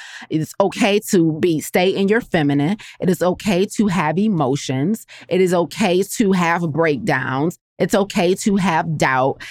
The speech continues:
It's okay to have insecurities. Like, you have permission to be fully human in your business. But when it's time to make decisions, you have to come out of your feelings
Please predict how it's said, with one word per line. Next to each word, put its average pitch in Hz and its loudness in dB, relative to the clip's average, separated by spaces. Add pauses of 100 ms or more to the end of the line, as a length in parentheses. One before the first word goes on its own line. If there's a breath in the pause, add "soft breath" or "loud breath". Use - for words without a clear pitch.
(140 loud breath)
It's 185 2
okay 185 2
to 214 0
have 190 0
insecurities. 143 -2
Like, 156 0
you 254 2
have 208 -2
permission 214 0 (440 loud breath)
to 233 2
be 185 2 (400)
fully 262 2
human 233 0
in 175 2
your 160 0
business. 139 -4 (240)
But 175 2
when 180 2
it's 165 -2
time 220 -2
to 262 -2
make 196 0
decisions, 165 -2 (400 soft breath)
you 190 4
have 190 0
to 180 -2
come 160 -2
out 165 2
of 202 2
your 196 4
feelings 139 -2